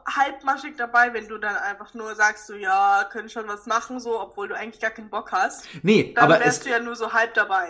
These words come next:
Speaker 2: Nee, aber die Antwort, nee, kein Bock auf dich und nee, kann heute nicht, ist ja im Grunde, es läuft beides auf Nein raus. Und dann ist doch, nee,
Speaker 1: Ja.
Speaker 2: kann heute nicht, weitaus weniger verletzend und netter.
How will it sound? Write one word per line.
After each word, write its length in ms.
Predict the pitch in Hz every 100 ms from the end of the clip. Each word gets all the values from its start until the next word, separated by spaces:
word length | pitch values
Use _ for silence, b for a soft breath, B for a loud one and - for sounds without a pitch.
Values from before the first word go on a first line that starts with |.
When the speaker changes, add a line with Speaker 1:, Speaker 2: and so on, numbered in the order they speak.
| 165
Speaker 2:
Nee, 160 | 196
aber 100 | 165
die 140 | 156 135
Antwort, 400 | 170 175 180 156
nee, 160 | 170
kein 260 | 170 147 135
Bock 220 | 160 165
auf 260 | 294 302 -
dich 480 | 220 254 - - _ -
und 160 | 151 156
nee, 180 | 156
kann 280 | - 190 214
heute 240 | 156 131 139
nicht, 200 | 165 -
ist 120 | 156
ja 80 | 156
im 80 |
Grunde, 280 | 135 165 180 196
es 100 | -
läuft 220 | 156 151
beides 180 | 160 170
auf 120 | -
Nein 260 | 147 147 135
raus. 580 | 104 107 104 - - _ _ _ _ _
Und 140 | 139
dann 100 | 143
ist 240 | 156 202 -
doch, 260 | 143 143 135
nee, 180 | 135 131
Speaker 1:
Ja. 60 |
Speaker 2:
kann 240 | 151 185 160
heute 240 | 120 120
nicht, 260 | 135 - 117
weitaus 420 | 120 113 120 120
weniger 280 | 160 123 107
verletzend 560 | 107 104 - 107 104
und 140 | 131 131
netter. 500 | 147 113 101 -